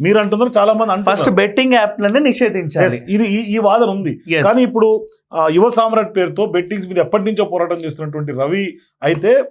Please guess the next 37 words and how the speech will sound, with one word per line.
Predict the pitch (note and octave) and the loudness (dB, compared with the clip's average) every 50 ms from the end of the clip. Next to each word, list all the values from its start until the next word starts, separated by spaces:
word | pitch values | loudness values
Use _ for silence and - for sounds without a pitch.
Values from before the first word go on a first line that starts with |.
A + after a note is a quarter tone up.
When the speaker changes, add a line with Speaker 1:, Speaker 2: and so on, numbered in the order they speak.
| - _ _ _ _ _ _ _ - | -14 _ _ _ _ _ _ _ -6
Speaker 1:
నేను | E3+ F#3+ G#3+ A3+ | 0 2 2 2
గతంలో | A3 - D#3+ - G#3+ A#3 | 2 0 0 0 0 0
డీజీపీ | G#3 D#3+ F3+ F#3 F3+ A3+ - G3+ | 0 0 0 0 0 -2 -4 -4
కంప్లైంట్ | G#3 - F#3+ F#3 F3+ F#3 F3+ F3 | -2 -2 -2 -2 -2 -4 -4 -4
చేసిన, | E3+ E3 F3+ A3 A3+ - | -4 -4 -2 -2 0 2
చాలా | F3+ D#3+ F#3 F#3 | 2 2 2 2
మంది | G3 G3 G3 D#3 | 0 -2 -6 -6
ఫిర్యాదు | D3+ E3+ F3+ F3+ D#3+ E3 | -6 -4 -4 -2 -2 -4
చేసినా | D#3+ D3+ G#3+ - | -6 -6 -6 -4
పట్టించుకోలేదు. | - D3 D#3 D3+ - A3 G#3 - - F#3 E3 D#3 D3+ F3+ | -2 -2 -4 -2 -4 -8 -8 -8 -6 -6 -4 -4 -4 -4
ఇప్పుడు | G#3 G3 G3+ - B3+ C4 B3+ B3+ G#3+ - - - _ - | -6 -8 -8 -4 -2 -2 0 0 -2 -2 -6 -16 _ -2
సజ్జనార్ | D3+ D3+ D3+ G#3+ A#3+ C4 B3+ | -2 0 2 2 2 2 4
గారు | B3 A#3+ A3 | 4 2 2
రియాక్ట్ | G3+ G#3+ G#3+ G3+ - G3 | 2 2 0 0 0 -2
అవుతున్నారు | G3 F#3 F#3 F#3 F3+ | -4 -2 -4 -4 -2
కాబట్టి, | E3 E3+ D#3+ D#3+ E3 E3 C4 | 0 0 0 0 -2 -4 -6
ఇక్కడ | C4 A#3 B3 A#3 A#3 - - - _ _ _ - | -10 -6 0 0 0 0 0 -6 _ _ _ -10
నాన్ | - D3+ E3+ G3+ A#3+ C4+ C#4+ C#4 C4+ B3+ | -4 0 2 2 4 2 2 0 0 2
వేసిన | B3+ B3 B3 B3 A3+ | 0 2 0 0 0
అన్వేష్ | A#3+ G#3+ F#3 F3+ G3 G#3+ G#3 F3+ F#3 | 2 2 2 2 2 0 0 0 0
ఎవరైతే | F3+ F3+ F#3 F#3 F3+ | -2 -2 -2 -2 -4
ఉన్నారో, | D#3+ D3 D3 D3 F#3+ | -4 -2 -2 -2 -2
ఆయన | G#3+ F3 D#3+ E3 F#3+ A#3 B3+ B3+ G3+ F3+ G#3 B3+ C4 - - _ _ _ _ _ - _ - _ - | 0 2 2 2 2 2 2 2 0 0 -2 -2 -4 -6 -12 _ _ _ _ _ -20 _ -12 _ 2
తోటి | G#3 A#3+ C#4 D4 - C#4+ | 4 4 4 4 4 2
యూట్యూబర్లతోటి | B3 C4+ A#3+ B3 - C4+ B3+ A#3+ A3 A#3 A3+ A3+ G#3+ A3 G#3+ G3+ G3+ G3+ A#3+ B3 | 2 4 2 0 0 0 -2 0 2 0 0 0 -4 -4 -2 -2 -2 -2 -4 -6
కాంపిటేటివ్, | - - F3+ G3 A#3 A#3+ - A#3+ B3 A#3+ A3 F#3 A#3 G#3+ | -2 0 0 2 2 0 0 0 -2 -2 -2 0 0 0
అంటే | G3+ G3 G#3 | 2 2 2
రైవల్రీ | F#3 F3+ G3+ A#3+ B3 C4 B3+ A#3+ B3+ C4 | 2 4 2 4 4 4 2 2 0 0
పెంచుకోవడానికి | A#3+ - G#3+ A3 G#3 G#3 - - G#3 F#3+ F#3+ F#3+ F#3+ F#3+ A#3 B3 A3+ G3 - - _ _ - | -2 -2 -4 -6 -6 -8 -4 -4 -2 0 0 -2 -2 -6 -6 -6 -6 -6 -10 -16 _ _ -4
వీళ్ళందరి | F3 F#3+ G3 G#3 A3+ A#3+ A3 | 0 0 0 0 2 0 0
మీద | A3 A3+ | 0 0
కొంత | A#3 A3 G#3 G3+ G3 | -2 -2 -2 -4 -4
బురద | G3+ D#3 D#3 G3+ G#3+ | -4 -2 -2 0 2
వేస్తున్నాడు | A#3 A3 G3 - G3+ F#3+ F3+ | 2 2 2 -2 -4 -2 -2
ఎక్కడో | E3+ F3 G3 G3+ G3 | -2 0 0 -2 -2
కూర్చొని | F3+ F#3+ F#3 - F#3 F3+ F3+ F3 | -2 -4 -6 -6 -8 -8 -8 -10
అనే | F3 F3 F3 E3+ D#3 | -12 -10 -12 -14 -14